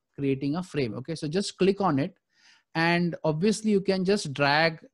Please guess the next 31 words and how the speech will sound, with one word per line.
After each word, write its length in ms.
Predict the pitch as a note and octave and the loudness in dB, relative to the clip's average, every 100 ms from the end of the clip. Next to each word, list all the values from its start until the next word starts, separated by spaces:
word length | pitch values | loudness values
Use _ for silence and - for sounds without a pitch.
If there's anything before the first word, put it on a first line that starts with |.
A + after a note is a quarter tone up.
| _ | _
uh, 340 | - C3+ C3 C3 | -4 -2 -2 -2
and 420 | C#3+ C#3 C#3 C#3 B2+ - | -2 0 0 0 -4 -10
s-, 220 | - - - - | -20 -20 -20 -8
uh, 160 | C3 B2 | -6 -4
put 240 | - D3 | -2 -2
a 60 | D3 | -2
frame. 360 | - C3+ G2 F#2+ | -2 -4 -4 -8
Okay, 200 | B2 D#3 | -10 -8
so 140 | - | -4
that 240 | C#3 C#3 | -2 0
is 160 | E3 D3 | -2 -4
also 500 | C#3+ C#3+ C3+ E3 D#3+ C3 | -2 -2 -2 -2 -2 -2
allowed, 360 | B2 C3 C3 - _ _ _ | 0 0 -2 -6 _ _ _
but 160 | D#3+ E3 | -4 0
I 100 | D3+ | -2
don't 180 | D#3+ F#3+ | 0 -2
want 140 | F#3 | -2
to 80 | F3 | -4
do 180 | D3+ C#3+ | -2 -2
that. 260 | C3 A#2 E3+ _ _ | -2 -4 -8 _ _
What 180 | D3 C#3+ | -4 0
I 80 | E3 | 2
will 180 | E3+ D#3+ | 2 0
do 320 | E3+ D3+ C#3 | 2 0 0
is 220 | D3+ D3+ | -4 -6
I 120 | D3 | -4
will 120 | C#3+ | -2
just 260 | C#3+ F3+ - | -2 -4 -2
select 440 | D#3 C#3+ G3 - - _ D3+ | 0 0 -2 -8 -20 _ -8
the 120 | E3 | -8
frame, 400 | - D#3 B2+ | -2 -2 0